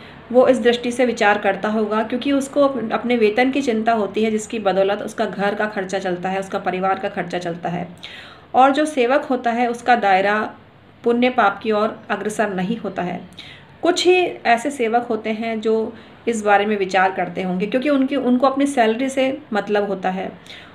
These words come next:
और जितनी सैलरी उनको मिल जाती है और बख्शिश के रूप में कुछ पैसे मिल जाते हैं, तो उनके दिल से दुआ और ब्लेसिंग्स आपके लिए निकलती है।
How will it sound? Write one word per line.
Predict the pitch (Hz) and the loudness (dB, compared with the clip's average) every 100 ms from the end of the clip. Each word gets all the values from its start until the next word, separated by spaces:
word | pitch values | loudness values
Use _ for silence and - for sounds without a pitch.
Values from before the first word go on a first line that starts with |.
| - | 2
और | 226 | 4
जितनी | 226 269 311 | 4 2 0
सैलरी | 302 247 240 | 4 4 4
उनको | 247 240 233 | 0 -2 -2
मिल | 220 220 | 0 0
जाती | 214 208 220 | 0 0 -2
है | 226 226 | 0 -2
और | - 208 | 0 0
बख्शिश | 196 - - 269 | -2 -4 -4 -4
के | - 262 | -2 -2
रूप | 233 226 | -2 -4
में | 220 226 | -6 -6
कुछ | - 226 - | -8 -10 -4
पैसे | 208 208 220 | -2 -2 -2
मिल | 208 233 | -2 0
जाते | 233 208 214 | 0 0 -4
हैं, | 214 240 - - - - - | -6 -6 -10 -18 -18 -14 -2
तो | |
उनके | 226 226 220 233 | 0 0 2 2
दिल | 214 208 | 4 2
से | 220 262 | 2 0
दुआ | 214 196 214 240 285 - | 0 2 2 0 -2 -2
और | 302 | -2
ब्लेसिंग्स | 185 180 180 226 220 | 4 4 4 -2 -2
आपके | 196 185 202 | -2 -2 -4
लिए | 196 | -4
निकलती | 190 180 170 175 180 | -6 -4 -4 -4 -6
है। | 175 - | -6 -10